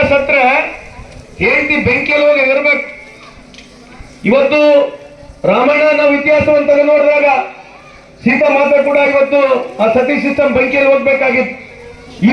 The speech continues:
ಒಂದು ಪದ್ಧತಿ ಇಲ್ಲಿವರೆಗೆ ಇತ್ತು. ಅಲ್ಲಿಗೆ ಕಳೆದ ನೂರು ವರ್ಷ ಹಿಂದಗಡೆ ಇತ್ತು. ಹೆಚ್ಚಾನೆಚ್ಚು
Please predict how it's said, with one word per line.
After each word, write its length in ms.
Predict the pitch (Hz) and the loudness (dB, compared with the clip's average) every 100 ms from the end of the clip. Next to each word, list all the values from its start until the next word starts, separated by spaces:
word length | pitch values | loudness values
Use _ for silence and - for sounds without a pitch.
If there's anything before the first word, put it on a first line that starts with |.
| 277 | 2
ಒಂದು 140 | 285 - | 0 0
ಪದ್ಧತಿ 320 | 254 285 294 285 | 0 0 0 0
ಇಲ್ಲಿವರೆಗೆ 380 | 294 294 294 285 | 2 2 0 -2
ಇತ್ತು. 140 | 294 277 | -2 0
ಅಲ್ಲಿಗೆ 220 | 285 285 269 | 0 0 0
ಕಳೆದ 200 | 262 277 285 | 0 2 2
ನೂರು 120 | 294 | 2
ವರ್ಷ 100 | 285 285 | 0 -2
ಹಿಂದಗಡೆ 320 | 277 277 285 | -2 0 0
ಇತ್ತು. 200 | 285 294 277 269 - - - - - - - - - - - 185 | 0 0 0 -2 -8 -20 -20 -20 -20 -20 -20 -20 -20 -20 -6 -4
ಹೆಚ್ಚಾನೆಚ್ಚು 720 | 233 311 302 294 302 311 | -2 0 0 0 -2 0